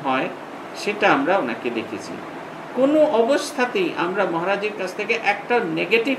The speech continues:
কথা শুনতে পেতাম না, এটা একটা অদ্ভুত ব্যাপার। কোনো অবস্থাতেই নেগেটিভ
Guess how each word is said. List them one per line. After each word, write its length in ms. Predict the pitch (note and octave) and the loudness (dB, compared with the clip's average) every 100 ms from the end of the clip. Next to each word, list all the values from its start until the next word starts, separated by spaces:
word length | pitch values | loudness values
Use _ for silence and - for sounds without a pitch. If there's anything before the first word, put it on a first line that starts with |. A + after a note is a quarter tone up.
| - | -2
কথা 220 | F#3+ E3+ | -2 -2
শুনতে 300 | D#3 C#3+ B2 | -2 -4 -4
পেতাম 300 | A2+ G#2 G#2 G2+ | -4 -6 -6 -6
না, 60 | D#3+ | -8
এটা 140 | G#3 | -8
একটা 200 | - A#3 | -6 -2
অদ্ভুত 400 | G#3 G3+ G#3+ A#3 E3+ | -2 -2 -4 -4 2
ব্যাপার। 300 | - - - - - - - - - - | 0 2 -4 -6 -12 -12 -12 -12 -12 4
কোনো 260 | A3+ C4+ D#4 | 6 8 8
অবস্থাতেই 580 | C4 A#3+ A#3 A3+ G3+ | 8 4 4 2 2
নেগেটিভ 420 | E3+ D#3 C3+ - | 0 0 -4 -4